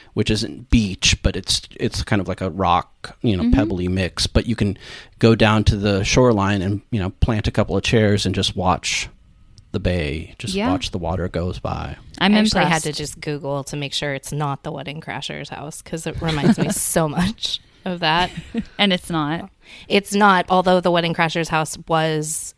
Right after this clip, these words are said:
Speaker 3: um, filmed at the Inn at Perry Cabin in Saint Michael's, Maryland. So
Speaker 1: Oh,
Speaker 2: Okay.
Speaker 3: not,
Speaker 1: yeah.
Speaker 3: not too far off, um,
Speaker 1: Yeah,
Speaker 3: with the Maryland
Speaker 1: geographically.
Speaker 3: thing.
Speaker 1: Yeah, this is in Annapolis, which I don't think is far from Saint Michael's. If
Speaker 2: Mm-hmm.
Speaker 1: I, I'm trying to remember geography in my head, but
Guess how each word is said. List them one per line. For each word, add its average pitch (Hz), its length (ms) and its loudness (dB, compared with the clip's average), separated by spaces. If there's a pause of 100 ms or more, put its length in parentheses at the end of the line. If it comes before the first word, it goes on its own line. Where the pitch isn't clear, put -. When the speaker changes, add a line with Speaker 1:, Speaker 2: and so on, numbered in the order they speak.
Speaker 3:
um, 165 720 -8 (120)
filmed 175 540 2
at 156 320 -2
the 160 140 -2
Inn 170 300 -2
at - 100 -6
Perry 165 240 -2
Cabin 147 420 -2
in 151 440 -4
Saint - 220 -8
Michael's, 147 320 -8
Maryland. 107 520 -8
So 147 520 -4
Speaker 1:
Oh, 120 240 6
Speaker 2:
Okay. 185 240 -4
Speaker 3:
not, 175 180 -2
Speaker 1:
yeah. 113 160 -2 (140)
Speaker 3:
not 202 220 6
too 208 140 0
far 175 220 4
off, - 460 -2 (880)
um, 147 300 -2
Speaker 1:
Yeah, 170 140 4
Speaker 3:
with 147 200 2
the 165 80 -6
Maryland 156 300 4
Speaker 1:
geographically. 98 540 2
Speaker 3:
thing. - 120 -16
Speaker 1:
Yeah, 113 120 6
this 147 140 4
is 156 100 4
in 139 120 6
Annapolis, 110 480 2
which 123 160 -2
I 104 80 2
don't 113 220 -2
think 123 180 -4
is - 120 -6
far 107 280 -2
from 151 160 -4
Saint 139 220 -4
Michael's. 165 500 -6
If - 100 -12
Speaker 2:
Mm-hmm. 180 520 -4
Speaker 1:
I, 170 40 -6
I'm 101 140 -6
trying 104 240 -8
to 101 60 -8
remember 95 360 -8
geography 87 600 -8
in 90 80 -2
my 87 100 -4
head, 101 300 0
but - 180 -2